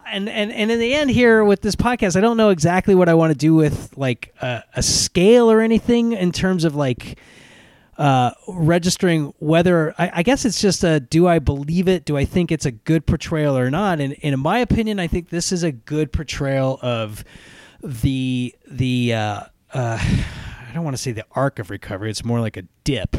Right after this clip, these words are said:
right? <laughs> Like, it, it does a good job of showing all of the key elements, the falling apart, the changing of personality required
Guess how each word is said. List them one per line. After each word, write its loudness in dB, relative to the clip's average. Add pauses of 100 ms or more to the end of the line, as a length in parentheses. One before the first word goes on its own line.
(140)
right? -4
<laughs> -2
Like, -6 (560)
it, -4
it -4
does 0
a 0
good 0
job 0
of -2
showing 0
all 0
of -6
the -6
key -6
elements, -6
the -8
falling -2
apart, -2 (520)
the -4 (240)
changing -2
of -6
personality -2
required -4